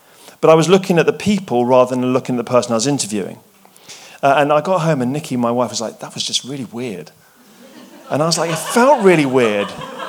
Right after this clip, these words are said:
Like, why did I do that?" And then, um, and then I was chatting with Pete and he said, "Can I give you some feedback?" And I said, "I'd love some feedback." And he said,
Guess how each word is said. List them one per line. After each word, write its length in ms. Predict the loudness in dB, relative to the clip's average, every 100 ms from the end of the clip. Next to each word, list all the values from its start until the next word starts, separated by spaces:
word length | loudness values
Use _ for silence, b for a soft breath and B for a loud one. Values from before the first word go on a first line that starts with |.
| 0
Like, 240 | 4 4 4
why 220 | 4 6
did 120 | 6
I 100 | 2
do 320 | 4 6 6
that?" 720 | 6 4 2 -2 -6 -10 -10 -14 -18 B B B B B B 2
And 200 | 4 8
then, 400 | 8 8 6 6
um, 280 | 6 6 6
and 200 | 6 10
then 280 | 8 6 6
I 100 | 8
was 200 | 8 2 -8 2
chatting 360 | 4 6 6
with 200 | 4 2
Pete 240 | 4 4 6
and 120 | 4
he 80 | 4
said, 240 | 4 2
"Can 140 | 2
I 60 | 2
give 160 | 0 0
you 80 |
some 180 | 0 0
feedback?" 600 | 0 -2 -2 -2 -4 -6 -16 _ -20 _ B B B B B B
And 120 | 4
I 140 | 4 4
said, 420 | 4 4 2 2
"I'd 120 | -2 2
love 220 | 0 0
some 160 | -4
feedback." 360 | -4 -4 -4 -6
And 40 |
he 100 | -4
said, 300 | 0 0 -2